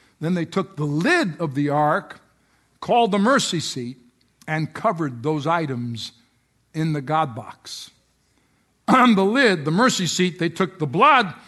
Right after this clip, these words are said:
and sprinkled it seven times. Some have looked at this picture and thought, "Well, this is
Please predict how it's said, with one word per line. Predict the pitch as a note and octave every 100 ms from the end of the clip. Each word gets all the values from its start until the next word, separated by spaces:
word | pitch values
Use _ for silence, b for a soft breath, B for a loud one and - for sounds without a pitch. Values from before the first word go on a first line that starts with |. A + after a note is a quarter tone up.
| B B
and | F#3+ F#3
sprinkled | - - A#3 F3 D3
it | C#3 C#3
seven | - F3+ F3+ F3
times. | E3+ D#3 A#2 - - - _ _ _ _ _ _ _ _ _ _ _ _ _ b b b b
Some | - B3+ G#3
have | D#3+ D#3
looked | A3 -
at | E3+
this | F3
picture | - G3+ - E3
and | D3
thought, | D#3+ B2+
"Well, | C3+
this | E3+ G#3
is | D3+ B2